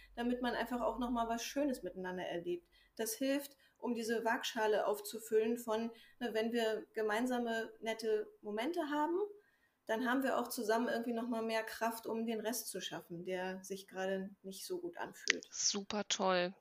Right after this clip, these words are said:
Speaker 2: Ja, kann ich absolut unterstreichen.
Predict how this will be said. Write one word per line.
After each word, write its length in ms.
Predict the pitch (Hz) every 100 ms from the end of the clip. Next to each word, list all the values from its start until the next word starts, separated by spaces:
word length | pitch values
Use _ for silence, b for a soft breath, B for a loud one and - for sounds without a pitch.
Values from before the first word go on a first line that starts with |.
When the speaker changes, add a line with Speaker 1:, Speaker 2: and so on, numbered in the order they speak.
| -
Speaker 2:
Ja, 380 | 196 175 175 220 _ -
kann 180 | 185
ich 160 | 190 -
absolut 420 | - - 202 196
unterstreichen. 1000 | 202 202 196 - - 185 185 - 170 170